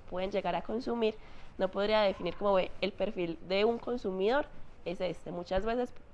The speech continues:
podríamos decir, "Ve, el perfil de un consumidor tiene que ver mucho con la situación psicosocial". Entonces, las personas que tienen diferentes carencias económicas y que han crecido desde el peligro, desde el contacto con las sustancias, ¿van a ser los únicos que van a consumir? No.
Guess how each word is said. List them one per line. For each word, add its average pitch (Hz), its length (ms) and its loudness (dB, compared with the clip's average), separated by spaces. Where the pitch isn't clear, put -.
podríamos 190 500 4
decir, 208 280 -2
"Ve, 196 100 0
el - 420 -4
perfil 170 300 2
de 180 60 -2
un 190 40 -6
consumidor 202 640 2
tiene 185 240 2
que 214 120 -2
ver 226 140 4
mucho 269 260 0
con 190 120 -2
la 185 60 0
situación 175 460 -4
psicosocial". 165 640 -4
Entonces, 175 460 0
las 165 140 -4
personas 208 460 0
que 185 100 -8
tienen 170 280 -2
diferentes 180 680 0
carencias 185 520 -2
económicas 247 680 0
y 262 40 -10
que 202 100 -4
han 175 60 -2
crecido 190 380 -2
desde 185 160 0
el 170 80 -4
peligro, 196 720 2
desde 175 680 4
el 175 100 2
contacto - 580 0
con 233 120 -2
las 226 140 2
sustancias, 254 480 2
¿van 170 140 2
a 180 180 4
ser 202 240 2
los 196 200 2
únicos 233 340 -4
que 185 100 -6
van 170 160 -4
a 175 40 -8
consumir? 247 480 -4
No. 196 180 0